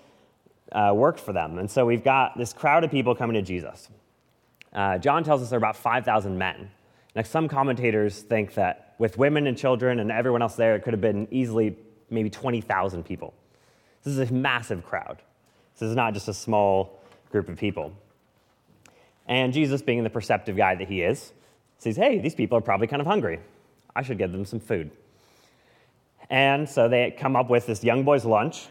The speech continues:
this young man, and they've got five loaves of fish, so probably kind of similar to those little flatbread things you saw, and, uh, and two fish. And so this probably a salt, little salted fish, the kind of thing you could take with you for the day, and you weren't carrying around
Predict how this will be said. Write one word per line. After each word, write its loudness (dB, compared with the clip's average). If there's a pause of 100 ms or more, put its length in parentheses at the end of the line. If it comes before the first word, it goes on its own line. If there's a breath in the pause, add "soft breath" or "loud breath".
this -6
young 2
man, 2
and -2
they've -2
got 2
five 2
loaves 2
of -4
fish, 0
so -12
probably 2 (800 soft breath)
kind 2
of 0
similar 2
to 2
those 2
little 2
flatbread 2
things 0
you -8
saw, 0 (140)
and, 0 (480)
uh, 2
and -4
two 0
fish. -6 (200)
And -4
so 4
this -2 (320)
probably 4
a 2
salt, 0
little 2
salted 0
fish, -2
the -10
kind -2
of -2
thing 0
you 0
could -4
take -2 (160 loud breath)
with 0
you 2
for -8
the 0
day, 4
and -4
you 0
weren't -2
carrying -4
around -2